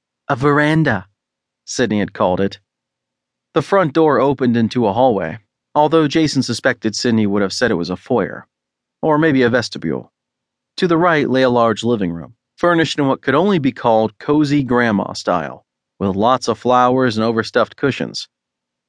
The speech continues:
A stack of moving boxes stood in the center of the floor,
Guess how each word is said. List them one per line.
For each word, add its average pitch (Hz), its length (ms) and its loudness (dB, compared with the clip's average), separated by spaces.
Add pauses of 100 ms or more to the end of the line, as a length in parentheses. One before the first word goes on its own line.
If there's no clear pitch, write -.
(100)
A - 80 0
stack 185 380 0
of 135 100 2
moving 135 340 2
boxes 101 420 -2
stood 139 220 -2
in 120 80 2
the 110 80 0
center 127 320 0
of 101 80 -2
the 101 80 -4
floor, 110 420 -2